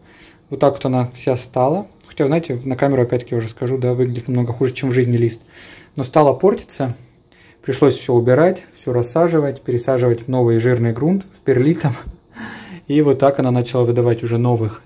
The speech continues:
деток. Но растёт она щас неспешно, хотя в своё время, когда я её купил, она росла очень быстро. Была небольшой,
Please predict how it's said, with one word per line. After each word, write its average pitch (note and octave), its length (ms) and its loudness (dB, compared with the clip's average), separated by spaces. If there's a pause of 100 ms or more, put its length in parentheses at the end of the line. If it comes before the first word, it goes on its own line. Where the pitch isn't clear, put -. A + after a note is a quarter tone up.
деток. C3+ 440 -4
Но B2+ 100 -2
растёт B2+ 280 2
она D3 120 2
щас C#3 200 -2
неспешно, C#3+ 480 2
хотя B2+ 240 0
в B2+ 160 0
своё C3+ 180 0
время, C#3+ 200 2
когда B2+ 180 -2
я B2+ 60 4
её B2 60 2
купил, C#3+ 300 2
она C#3 160 0
росла B2+ 260 2
очень D3+ 260 2
быстро. C#3 280 -2
Была B2+ 220 0
небольшой, B2+ 440 -2